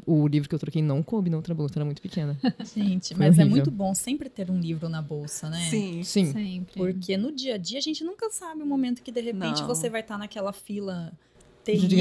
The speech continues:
Speaker 1: Gigantesca.
Speaker 2: indesejável.
Speaker 4: E geralmente as pessoas ficam
Speaker 1: E
Speaker 4: no celular.
Speaker 1: é isso que eu ia falar. E o, e o impulso
Speaker 3: É.
Speaker 1: é você pegar o celular, entrar em Facebook, entrar em Instagram e tudo mais. E isso tá me provocando uma miopia.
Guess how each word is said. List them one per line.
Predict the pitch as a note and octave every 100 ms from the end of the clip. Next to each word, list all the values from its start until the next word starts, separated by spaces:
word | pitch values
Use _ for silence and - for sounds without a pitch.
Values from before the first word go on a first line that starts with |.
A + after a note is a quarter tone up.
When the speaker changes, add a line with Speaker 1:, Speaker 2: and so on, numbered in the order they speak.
| F3+ G#3+
Speaker 1:
Gigantesca. | D#3+ G3 G3+
Speaker 2:
indesejável. | F3 G#3+ F#3+ E3+ E3+ E3+ G3+ B3+ D4 F#4
Speaker 4:
E | A3+ A3
geralmente | A3+ A3+ A3 A3+
as |
pessoas | A3+ A3 G#3+
ficam | G3+
Speaker 1:
E | A3
Speaker 4:
no |
celular. | E3 A3 G#3 F#3+ G3
Speaker 1:
é | G#3+
isso | D4
que |
eu | A#3
ia |
falar. | B3 G#3+ F3+
E | F#3+ G#3
o, | G3+
e | G3
o |
impulso | A3+ - B3+ D#4 -
Speaker 3:
É. | B3
Speaker 1:
é |
você | A3 A3 A3+
pegar | G#3 F#3 F3+
o | A3+
celular, | C4+ A#3+ G3 E3+ E3+
entrar | E3+ E3 E3
em |
Facebook, | F3+ G3 A3 F#3+ E3+ E3+ -
entrar | D#3+ D#3 D#3+
em | F3
Instagram | - F#3 E3+ E3+ E3+
e |
tudo | - F3
mais. | E3 D#3+ F3 F#3 F#3+
E | G3 G3
isso | D4 - F#3+ D3+
tá | E3
me | F3+
provocando | G3 G3 F3+ G3+ G3+
uma | G#3
miopia. | G#3 A3 B3+ - C4 A#3+ C#3